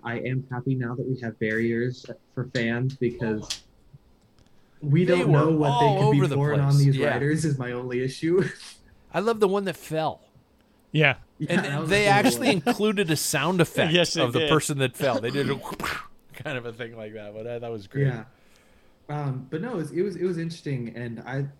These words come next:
Speaker 1: like I said on an earlier one, um,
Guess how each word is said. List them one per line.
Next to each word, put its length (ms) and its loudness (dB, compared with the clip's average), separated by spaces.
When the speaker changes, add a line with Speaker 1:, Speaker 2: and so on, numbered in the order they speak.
Speaker 1:
like 260 -8
I 80 -6
said 440 -8
on 240 -8
an 140 -10
earlier 400 -4
one, 420 -18
um, 220 -14